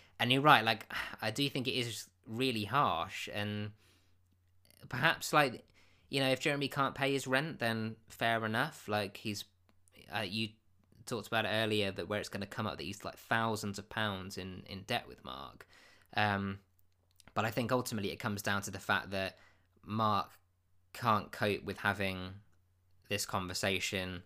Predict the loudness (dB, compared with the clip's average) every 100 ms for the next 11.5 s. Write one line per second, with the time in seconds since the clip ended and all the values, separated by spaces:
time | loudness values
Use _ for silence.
0 | -18 _ -12 -8 -4 0 2 2 -2 -4
1 | -2 0 0 -2 -4 -4 -4 -4 -4 -8
2 | -4 0 0 0 -2 -2 -4 -4 -4 -8
3 | -20 _ -2 0 2 0 2 2 0 -4
4 | 4 4 4 -4 -20 -20 -20 -20 -8 -6
5 | -6 -4 -6 -4 -2 0 2 2 2 -2
6 | -2 2 2 4 0 0 -2 -4 -4 -2
7 | -4 -2 4 4 6 4 4 2 4 4
8 | 6 6 4 4 0 -2 2 2 4 0
9 | 2 0 -2 -2 0 2 2 2 4 4
10 | 0 -4 -2 4 4 4 0 4 4 6
11 | 6 4 4 0 0